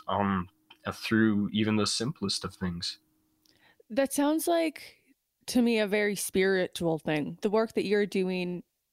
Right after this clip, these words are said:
Speaker 2: helping the story of others, it's the same craft that people have been doing for thousands of years. You know, there's just something so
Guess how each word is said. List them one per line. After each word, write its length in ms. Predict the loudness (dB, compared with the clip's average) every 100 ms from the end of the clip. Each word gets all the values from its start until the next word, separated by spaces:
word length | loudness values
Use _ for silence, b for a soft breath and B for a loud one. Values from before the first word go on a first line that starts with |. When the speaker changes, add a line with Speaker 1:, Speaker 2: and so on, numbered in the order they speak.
| -20
Speaker 2:
helping 800 | -4 0 0 0 -2 -2 -4 -2
the 80 | -4
story 520 | -2 -2 0 2 2 0
of 160 | 0
others, 420 | 2 4 4 2 -2
it's 200 | -4 -4
the 80 |
same 420 | -4 -2 -2 -4 -6
craft 420 | -2 -2 -2 -6
that 100 | -6
people 280 | -6 -4 -6
have 120 | -4
been 140 | -4
doing 300 | -2 -2 -4
for 420 | -4 -2 -2 -2 b b b b b b b b b b _ 2
thousands 540 | 4 4 2 0 0
of 120 | 0
years. 440 | 2 4 4 2 2
You 60 |
know, 120 | 2
there's 240 | 2 0 2
just 160 | 0
something 360 | 2 2 2 0
so 680 | 0 2 4 4 2 0